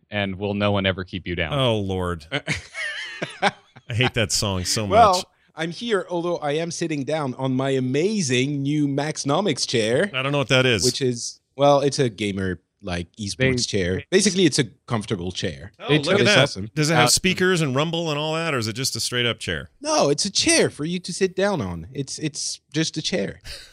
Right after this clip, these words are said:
Speaker 1: They, they basically took the racing seat out of the Supra from Fast and the Furious One and put casters on it.
Speaker 2: Oh,
Speaker 3: Okay,
Speaker 2: wow.
Speaker 3: you wanna, you, you wanna see
Speaker 2: Yeah,
Speaker 3: it?
Speaker 2: yeah,
Speaker 3: I
Speaker 2: back
Speaker 3: can,
Speaker 2: up.
Speaker 3: I
Speaker 2: I
Speaker 3: can
Speaker 2: wanna
Speaker 3: show
Speaker 2: see.
Speaker 3: you.
Speaker 2: Now, if you're on the YouTube later or watching live, you get to see this here. Oh,
Speaker 3: There
Speaker 2: this is
Speaker 3: you
Speaker 2: a
Speaker 3: go.
Speaker 2: very
Speaker 3: It's a
Speaker 2: nice
Speaker 3: chair.
Speaker 2: chair.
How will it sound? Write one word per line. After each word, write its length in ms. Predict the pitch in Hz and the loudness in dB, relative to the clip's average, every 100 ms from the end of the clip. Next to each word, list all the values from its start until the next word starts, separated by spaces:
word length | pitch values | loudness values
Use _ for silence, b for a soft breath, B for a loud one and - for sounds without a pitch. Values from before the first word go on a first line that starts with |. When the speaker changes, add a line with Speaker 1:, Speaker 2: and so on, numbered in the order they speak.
| - | -2
Speaker 1:
They, 120 | 135 | 0
they 180 | 131 156 | 2 4
basically 380 | 185 180 185 160 | 4 2 2 2
took 180 | 165 | 0
the 80 | 143 | 0
racing 300 | 127 127 127 | 0 0 -2
seat 280 | 117 120 113 | -2 -2 0
out 120 | 110 | 0
of 80 | 107 | -2
the 80 | 98 | -4
Supra 420 | - 110 104 98 | -4 -2 0 0
from 160 | 90 92 | -2 -2
Fast 240 | 104 95 | 0 0
and 100 | 98 | -4
the 40 | |
Furious 340 | 104 98 90 87 | -4 -4 -4 -4
One 220 | 95 90 | -2 -2
and 40 | |
put 140 | 87 - | -4 -8
casters 480 | - 87 - 85 82 | -4 -4 -6 -10 -8
on 160 | 76 | -8
it. 80 | 78 113 | -8 0
Speaker 2:
Oh, 140 | 147 | 2
Speaker 3:
Okay, 120 | 143 | 4
Speaker 2:
wow. 140 | 101 139 | 4 4
Speaker 3:
you 60 | |
wanna, 160 | 143 165 - | 4 2 -2
you, 200 | 135 151 _ _ _ _ | -6 -6 _ _ _ _
you 80 | 139 | 0
wanna 160 | 185 180 | 2 4
see 100 | 185 | 4
Speaker 2:
Yeah, 160 | 175 | 6
Speaker 3:
it? 60 | 180 | 8
Speaker 2:
yeah, 60 | 165 | 8
Speaker 3:
I 40 | |
Speaker 2:
back 200 | 139 156 | 6 6
Speaker 3:
can, 80 | 147 | 4
Speaker 2:
up. 80 | 135 | 4
Speaker 3:
I 20 | |
Speaker 2:
I 40 | |
Speaker 3:
can 80 | 135 | 4
Speaker 2:
wanna 160 | 139 131 | 4 4
Speaker 3:
show 60 | |
Speaker 2:
see. 60 | 127 | 4
Speaker 3:
you. 40 | 131 | 4
Speaker 2:
Now, 80 | |
if 100 | 127 | 4
you're 140 | 151 160 | 4 4
on 80 | 165 | 2
the 240 | 156 165 | 2 0
YouTube 240 | - 160 | 2 0
later 260 | 147 147 147 | 2 2 2
or 80 | 135 | 2
watching 320 | 127 131 131 | 2 2 0
live, 200 | 120 113 | 0 0
you 120 | 104 104 | 0 -4
get 100 | 92 | -4
to 80 | |
see 180 | 98 104 | -4 -2
this 280 | 87 82 82 | 0 0 -2
here. 120 | 85 90 | -4 -4
Oh, 140 | 170 | -2
Speaker 3:
There 100 | 135 | -2
Speaker 2:
this 100 | 156 | -2
is 40 | |
Speaker 3:
you 60 | 214 | 0
Speaker 2:
a 20 | |
Speaker 3:
go. 20 | |
Speaker 2:
very 160 | 147 147 | 2 2
Speaker 3:
It's 100 | 147 | 2
a 20 | |
Speaker 2:
nice 100 | 143 | 2
Speaker 3:
chair. 80 | - | 2
Speaker 2:
chair. 340 | 156 180 92 | 2 2 0